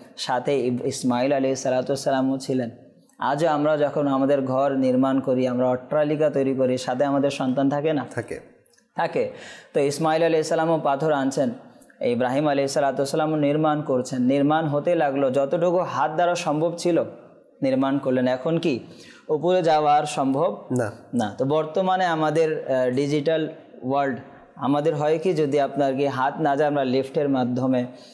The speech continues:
Speaker 1: আমরা সিঁড়ির মাধ্যমে আমরা উপরে উঠি। সেই জামানায় তো লিফট ছিল না।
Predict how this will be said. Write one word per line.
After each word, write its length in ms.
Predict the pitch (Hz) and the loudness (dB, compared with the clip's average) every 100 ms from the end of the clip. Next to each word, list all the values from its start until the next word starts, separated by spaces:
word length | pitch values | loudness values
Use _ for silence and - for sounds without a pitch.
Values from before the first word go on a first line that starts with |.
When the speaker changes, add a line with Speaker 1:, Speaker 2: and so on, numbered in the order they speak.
| - - | -16 -4
Speaker 1:
আমরা 300 | 120 127 127 | -2 0 0
সিঁড়ির 360 | - 147 160 | 0 2 2
মাধ্যমে 380 | 151 131 147 143 | 2 0 0 2
আমরা 200 | 127 127 | 2 2
উপরে 360 | 117 139 170 269 - - - - | 0 0 0 -2 -10 -20 -20 -2
উঠি। 280 | 170 151 127 | 0 0 0
সেই 560 | 131 185 190 165 180 - 135 | 0 2 2 -2 -4 -4 -2
জামানায় 420 | 135 143 147 160 | 0 2 2 2
তো 120 | 160 | 2
লিফট 420 | 139 156 190 - | 2 0 -2 -6
ছিল 260 | - 156 139 | -4 0 2
না। 140 | 120 | 0